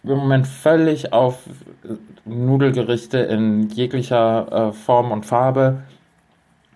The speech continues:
Gerne auch was Neues ausprobieren, ruhig mal auch mit ein bisschen was Strengerem an, an Käse arbeiten, einem schönen Gorgonzola oder auch mal mit einem ganz alten Parmigiano. Why not?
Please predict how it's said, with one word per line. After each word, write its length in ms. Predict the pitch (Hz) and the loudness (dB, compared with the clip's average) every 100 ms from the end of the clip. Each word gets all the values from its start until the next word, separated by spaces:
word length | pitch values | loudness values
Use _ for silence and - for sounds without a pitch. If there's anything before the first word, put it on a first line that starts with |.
| - | -2
Gerne 260 | 190 208 | 0 2
auch 80 | 175 | 2
was 140 | 156 | -2
Neues 240 | 151 143 147 | -2 -2 0
ausprobieren, 560 | - 131 131 123 123 | -2 -2 -6 -2 -2
ruhig 240 | 123 147 - | 0 -2 -2
mal 100 | 139 | 0
auch 180 | 113 123 | 0 0
mit 140 | 120 | -4
ein 60 | 113 | -2
bisschen 300 | 113 123 110 | -4 -2 -2
was 160 | 107 | -4
Strengerem 680 | - 123 127 113 107 110 104 | -4 -4 -2 0 0 0 0
an, 240 | 104 98 | -4 -4
an 220 | - 98 90 | -6 -8 -2
Käse 340 | 190 185 175 | -2 2 2
arbeiten, 460 | 147 143 135 135 135 | 2 2 2 2 -2
einem 100 | 131 | -2
schönen 260 | 147 131 | -2 -2
Gorgonzola 720 | 110 104 101 98 139 135 131 | 0 0 -2 -4 0 2 2
oder 320 | 95 107 104 | 2 0 0
auch 140 | - 101 | -2 -4
mal 100 | 101 | -4
mit 160 | 98 | -4
einem 160 | 101 95 | -6 -4
ganz 240 | 110 135 | -4 -4
alten 320 | 135 127 127 117 | -2 -4 -2 -2
Parmigiano. 760 | 123 123 117 117 113 113 113 - - - - _ _ - | 0 0 0 0 2 0 -4 -8 -20 -20 -20 _ _ -6
Why 200 | 262 269 | -2 0
not? 500 | 254 277 165 - - | 2 2 2 -4 -18